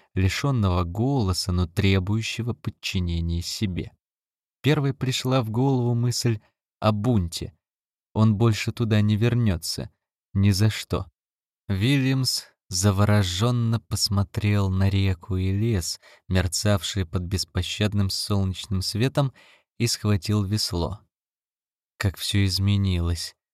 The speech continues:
Река будто стала шире, а небо выше.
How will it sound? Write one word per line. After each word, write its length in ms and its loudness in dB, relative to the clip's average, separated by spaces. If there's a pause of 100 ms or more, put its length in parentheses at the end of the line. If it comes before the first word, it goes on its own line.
(280)
Река 460 2
будто 340 -4
стала 460 0
шире, 640 0
а 80 2
небо 340 2
выше. 580 -2